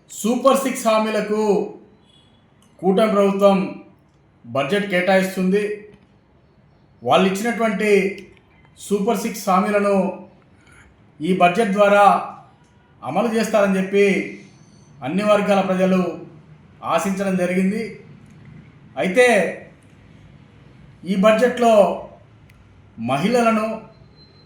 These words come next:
విద్యార్థులను, రైతులను, కార్మికులను, కర్షకులను, ఈ రాష్ట్రంలోని ప్రజలందరినీ మోసం చేసిన బడ్జెట్ నిన్న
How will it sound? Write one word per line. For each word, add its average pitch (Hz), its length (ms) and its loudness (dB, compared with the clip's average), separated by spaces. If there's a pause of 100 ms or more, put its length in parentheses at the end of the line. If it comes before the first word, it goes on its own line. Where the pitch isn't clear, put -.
(360)
విద్యార్థులను, 220 720 2 (1160)
రైతులను, 214 500 0 (140)
కార్మికులను, 208 540 0 (100)
కర్షకులను, 208 580 -4 (1000)
ఈ - 20 -2 (120)
రాష్ట్రంలోని 233 640 0
ప్రజలందరినీ 220 680 -2 (1400)
మోసం 240 380 -2
చేసిన 214 240 -2 (100)
బడ్జెట్ 196 360 -2 (920)
నిన్న 165 140 -4